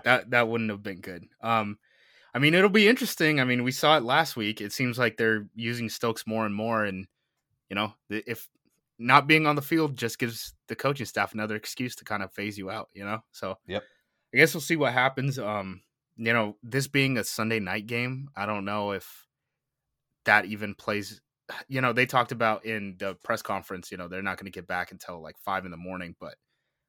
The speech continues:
Speaker 1: I don't know how much that plays into, like, do we count this as, like, a short week or is it, like, a normal week? I don't know how that impacts with, um, you know, Kevin King obviously has an illness. We don't know when he's gonna come back. All sorts of stuff in the air right now.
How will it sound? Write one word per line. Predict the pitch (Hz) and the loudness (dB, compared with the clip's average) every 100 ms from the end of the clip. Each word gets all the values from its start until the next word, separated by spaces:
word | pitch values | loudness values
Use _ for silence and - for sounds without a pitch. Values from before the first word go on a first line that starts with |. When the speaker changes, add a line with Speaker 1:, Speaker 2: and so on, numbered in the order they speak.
| _ | _
Speaker 1:
I | 117 | 0
don't | 123 | 0
know | 110 | 0
how | 117 | -2
much | 107 104 | -2 -4
that | - 95 | -4 -6
plays | - 104 95 | -6 -6 -6
into, | 92 - 90 | -10 -12 -12
like, | 85 80 - _ _ | -12 -14 -20 _ _
do | - | -8
we | 104 | -8
count | - 104 90 | -6 -6 -8
this | 98 95 | -10 -10
as, | 90 | -10
like, | 90 | -10
a | 80 | -12
short | - 98 85 | -12 -12 -12
week | 95 95 - | -12 -12 -10
or | 87 | -12
is | 87 | -12
it, | 85 | -16
like, | 87 90 | -16 -16
a | |
normal | 92 92 90 | -14 -12 -10
week? | 90 90 92 | -12 -10 -8
I | |
don't | 95 | -8
know | 95 | -8
how | 87 90 | -10 -10
that | 87 | -12
impacts | 92 95 87 90 - | -14 -10 -8 -8 -10
with, | 92 - _ _ _ _ _ _ - | -14 -14 _ _ _ _ _ _ -8
um, | 90 76 67 _ _ | -8 -8 -16 _ _
you | 107 | -8
know, | 87 | -8
Kevin | - 123 110 | -2 0 0
King | 120 113 | -2 -2
obviously | 101 104 104 95 110 98 | 0 -2 -4 -6 -6 -4
has | 107 | -6
an | 98 | -6
illness. | 98 113 113 113 - | -6 -4 -4 -4 -6
We | |
don't | 98 98 | -6 -6
know | 95 | -8
when | 98 107 | -8 -8
he's | 107 101 | -8 -8
gonna | 98 | -10
come | - 104 | -8 -8
back. | 98 104 98 - - _ 87 _ | -4 -2 -4 -10 -20 _ _ _
All | 104 | -10
sorts | 110 - 95 | -8 -8 -10
of | 82 | -12
stuff | - 90 - | -12 -12 -14
in | |
the | 85 78 | -18 -18
air | 87 | -16
right | 87 90 | -14 -14
now. | 92 90 | -12 -14